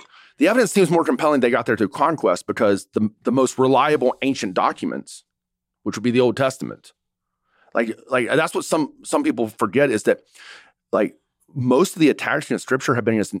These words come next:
almost all of them have been against the New Testament. Hardly anyone questions the historical validity of the Old Testament.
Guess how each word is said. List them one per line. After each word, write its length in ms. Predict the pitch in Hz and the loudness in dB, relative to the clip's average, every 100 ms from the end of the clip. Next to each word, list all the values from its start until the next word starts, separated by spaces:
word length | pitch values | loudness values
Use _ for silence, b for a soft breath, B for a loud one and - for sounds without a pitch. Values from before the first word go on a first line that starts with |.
| - | -2
almost 200 | 147 - | -2 2
all 220 | 107 147 | 4 4
of 60 | 104 | 2
them 100 | 80 | -4
have 100 | 90 | -4
been 120 | 92 | -4
against 160 | 80 | -6
the 40 | - | -8
New 100 | 85 | -8
Testament. 480 | - - - - _ _ _ | -6 -8 -12 -20 _ _ _
Hardly 300 | - 185 160 | -2 0 2
anyone 240 | 196 180 | 4 2
questions 800 | 120 - 160 - - 73 - - | 0 -4 -4 -2 -6 -8 -10 -6
the 80 | - | -2
historical 480 | 113 - 143 123 120 | -2 0 0 2 0
validity 380 | 101 110 120 107 | 0 0 2 0
of 60 | 90 | 0
the 80 | |
Old 160 | 101 92 | 0 0
Testament. 400 | 110 104 - - | -2 -4 -6 -18